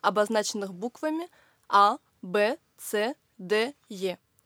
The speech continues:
Установите соответствие между высказываниями и утверждениями из следующего списка. К каждому высказыванию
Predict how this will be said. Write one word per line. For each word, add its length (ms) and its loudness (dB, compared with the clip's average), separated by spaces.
Установите 600 0
соответствие 800 -2
между 320 0
высказываниями 920 -4
и 160 2
утверждениями 920 -2
из 200 -6
следующего 580 -4
списка. 480 -14
К 80 6
каждому 340 4
высказыванию 800 -4